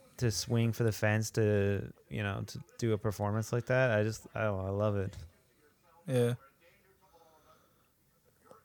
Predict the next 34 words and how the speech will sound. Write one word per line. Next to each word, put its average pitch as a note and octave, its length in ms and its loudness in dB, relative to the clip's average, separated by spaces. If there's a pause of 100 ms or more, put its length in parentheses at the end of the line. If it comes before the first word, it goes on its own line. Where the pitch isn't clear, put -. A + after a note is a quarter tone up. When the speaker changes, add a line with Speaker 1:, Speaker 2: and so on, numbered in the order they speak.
(120)
Speaker 1:
N-, - 320 -8
Nick C#3+ 220 -2
Cage C3+ 240 4
is A2 120 -2
obviously G#2+ 360 2
the F#2+ 100 -2
master F#2+ 520 -2
of, - 380 -6 (640)
you G#2+ 160 -4
know, - 140 -8 (720)
of G#2+ 200 2
that, F2+ 340 -2 (160)
of G2+ 220 -6 (140)
freaking - 1300 -2
out G2+ 220 2
and G2+ 120 -2
doing G2+ 200 -4
something G2 680 -8
crazy, G2+ 520 -2
but G2+ 180 -4 (840)
Speaker 2:
Maybe. A2+ 360 0 (420)
Speaker 1:
I A2 40 -8
don't F#2 140 -2
know. F#2+ 80 -4
Have G#2+ 180 -2
you A#2+ 100 0
seen, B2 400 0
uh, A2 280 2
Once G#2+ 180 0
Upon A2+ 200 0
a G#2 60 0
Time G#2+ 180 0
in G2 60 -2
Hollywood A#2+ 500 0